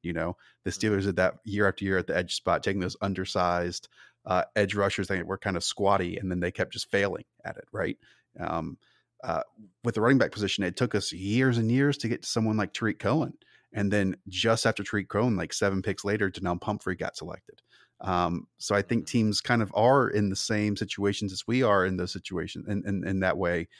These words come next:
Speaker 1: Sig, and they do the exact same thing. So I, I do wanna close every podcast, Sigmund, in the same way, and I'm glad you're the first one here with me doing it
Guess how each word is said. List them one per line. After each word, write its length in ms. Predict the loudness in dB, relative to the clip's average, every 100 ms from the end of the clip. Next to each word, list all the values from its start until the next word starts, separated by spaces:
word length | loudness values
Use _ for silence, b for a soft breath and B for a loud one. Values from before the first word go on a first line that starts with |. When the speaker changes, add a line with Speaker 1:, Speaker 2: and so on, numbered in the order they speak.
| b
Speaker 1:
Sig, 460 | b 0 2 0 -2
and 380 | -4 -2 -2 -4 b b
they 80 | -2
do 120 | 0
the 140 | 0 0
exact 320 | 0 -2 -2
same 180 | -4 -4
thing. 300 | -4 -6 -8 _
So 320 | -10 -6 -8 -10 b b 4
I, 120 | 6
I 80 | 6
do 160 | 6 6
wanna 160 | 6
close 400 | 6 6 6 6
every 200 | 4 2
podcast, 720 | 4 4 4 4 2 2 -6 -10
Sigmund, 560 | -4 -2 0 -2 -4 -10 b b -6
in 140 | -4
the 40 | 0
same 240 | 2 2
way, 320 | 4 4 2 -2
and 100 | -4
I'm 140 | -4
glad 320 | -2 0 0
you're 100 | 0
the 80 | -4
first 280 | -4 -6 -4
one 260 | -4 -4 -6 _ _
here 320 | -6 -2 0
with 240 | 0 -2 -2
me 140 | -4
doing 260 | -2 0 0
it 160 | -2